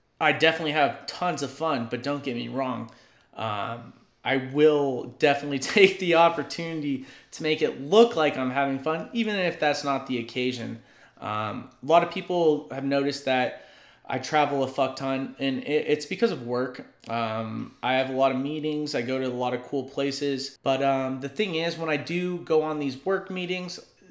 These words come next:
yeah, I do try to spice it up a little bit, and I will take some snaps and photos there, making it look like I'm having a really cool time. Uh, you know, but the reality of it is, uh, I'm getting on a flight,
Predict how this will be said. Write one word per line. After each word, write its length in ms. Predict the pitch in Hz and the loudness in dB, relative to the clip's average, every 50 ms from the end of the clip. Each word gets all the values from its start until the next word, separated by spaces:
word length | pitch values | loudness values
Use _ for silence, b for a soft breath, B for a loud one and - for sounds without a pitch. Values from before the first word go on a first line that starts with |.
| - - | -10 -2
yeah, 240 | 208 208 139 110 117 | 0 2 2 2 2
I 80 | 131 | 0
do 180 | 135 143 151 139 | -2 -2 -4 -4
try 180 | - - 156 | -2 -2 -2
to 80 | 139 127 | -2 -2
spice 360 | - - - 139 139 135 - 143 | -2 -2 0 0 0 -2 -2 0
it 40 | |
up 120 | 135 135 135 | -2 -2 -2
a 20 | 135 | -2
little 220 | 135 139 139 131 | -4 -4 -2 0
bit, 200 | 131 147 143 131 | 0 0 0 -2
and 100 | 123 120 | -4 -6
I 80 | 123 131 | -6 -6
will 260 | 135 127 139 139 139 | -4 -2 -2 -2 -2
take 240 | 127 - 151 135 127 | -2 -4 -6 -6 -6
some 160 | - 147 135 | -8 -10 -8
snaps 500 | 131 - - 131 127 131 135 139 135 - | -8 -8 -6 -6 -4 -4 -4 -4 -6 -8
and 140 | 135 127 131 | -10 -10 -8
photos 420 | - 127 131 131 131 131 131 127 | -6 -4 -4 -2 -2 -4 -4 -4
there, 380 | 131 131 135 139 143 143 139 B B B B B B B B B B | -2 0 2 2 2 0 -2 B B B B B B B B B B
making 340 | - 139 147 139 139 151 147 | -6 -2 -2 -2 -2 -2 -2
it 40 | 135 | -2
look 240 | 131 139 143 139 147 | 0 0 0 0 0
like 180 | 139 135 135 | 0 0 0
I'm 80 | 135 131 | -2 -4
having 260 | 139 143 139 139 139 | -2 -2 -2 -2 -2
a 40 | 131 | -2
really 220 | 131 135 139 139 131 | -2 0 0 -2 -2
cool 220 | - - 151 139 | -4 -4 -6 -6
time. 480 | 135 - 165 156 139 123 113 113 113 - - | -6 -4 -4 -2 -2 -2 -2 -4 -6 -8 -8
Uh, 500 | - 120 117 117 117 117 117 117 117 120 - - - _ _ _ - | -6 -4 -2 -2 0 0 -2 -2 -2 -4 -4 -8 -14 _ _ _ -10
you 80 | 135 127 | -8 -6
know, 240 | 123 120 120 123 120 - | -6 -4 -6 -6 -6 -8
but 180 | 139 - - - - - | -8 -8 -10 -12 -18 -10
the 140 | 127 135 135 | -6 -6 -4
reality 520 | 135 160 180 185 180 180 180 170 160 156 | 0 2 4 6 6 6 6 4 4 4
of 120 | 143 135 143 | 4 4 4
it 60 | 143 | 4
is, 380 | 147 147 151 151 147 - - b b b b b b b - | 6 6 6 4 2 0 -8 b b b b b b b -6
uh, 240 | 127 131 135 120 - | -4 -2 -2 -2 -4
I'm 140 | 139 147 139 | -4 -2 0
getting 240 | 160 175 180 180 | 0 2 2 2
on 140 | 180 175 165 | 2 0 0
a 40 | 156 | 0
flight, 580 | 160 - - 139 135 131 135 135 127 131 - | -2 -6 -4 0 2 2 4 2 2 0 -4